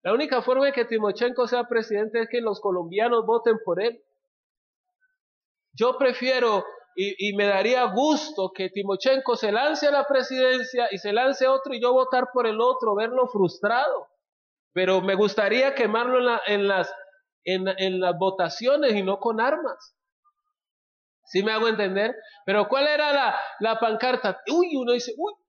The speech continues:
Timochenko es presidente", dice, "si Venezuela está como está con Maduro, pues imagine cómo nos volveríamos nosotros con Timochenko". Y decimos, "No, pues". Ahora, son temores que no sabemos si es realidad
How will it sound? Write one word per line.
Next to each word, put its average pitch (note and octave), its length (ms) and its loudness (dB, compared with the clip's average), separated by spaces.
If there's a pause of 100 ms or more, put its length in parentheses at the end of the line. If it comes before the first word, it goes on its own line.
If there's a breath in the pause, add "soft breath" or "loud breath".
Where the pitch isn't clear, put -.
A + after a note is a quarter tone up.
(120)
Timochenko G#3+ 560 -4
es G#3+ 60 -4
presidente", G#3 600 -2
dice, G3+ 220 -10 (280)
"si G3 180 -12
Venezuela F#3+ 520 0
está A3+ 220 -2
como A3 220 0
está G3+ 220 -2
con G#3+ 220 -2
Maduro, G3+ 680 2
pues F3+ 140 -2
imagine F#3+ 380 2
cómo G#3 240 0
nos G#3 140 2
volveríamos F#3 600 2
nosotros E3+ 400 0
con F3 180 0
Timochenko". D#3+ 560 -6 (680)
Y C3 60 -12
decimos, D3 280 -4
"No, F3 340 0
pues". F#3 200 -8 (720)
Ahora, G#3+ 460 0 (160)
son C#4 300 -2
temores D4 600 2
que B3+ 140 0
no D4 220 0
sabemos D#4 580 -2
si G#3 100 -8
es G3 80 -6
realidad D#3+ 600 -2